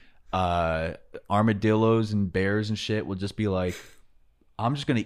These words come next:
eat and sleep and chill. It's all good." And it got me thinking, like, do animals have politics that we don't know about? The flips flop, the vice versa,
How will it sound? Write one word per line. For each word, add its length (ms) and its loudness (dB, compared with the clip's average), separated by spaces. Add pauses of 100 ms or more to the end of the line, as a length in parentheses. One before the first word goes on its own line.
eat 380 0
and 140 0
sleep 340 0
and 100 4
chill. 460 4 (220)
It's 100 0
all 140 6
good." 320 0 (580)
And 520 2
it 100 -2
got 200 2
me 120 -2
thinking, 460 -2
like, 360 0 (120)
do 380 2
animals 580 2
have 240 0
politics 1080 0
that 160 0
we 240 0
don't 200 0
know 160 -2
about? 460 -6 (380)
The 140 6
flips 520 4
flop, 580 0 (360)
the 80 0
vice 500 2
versa, 640 0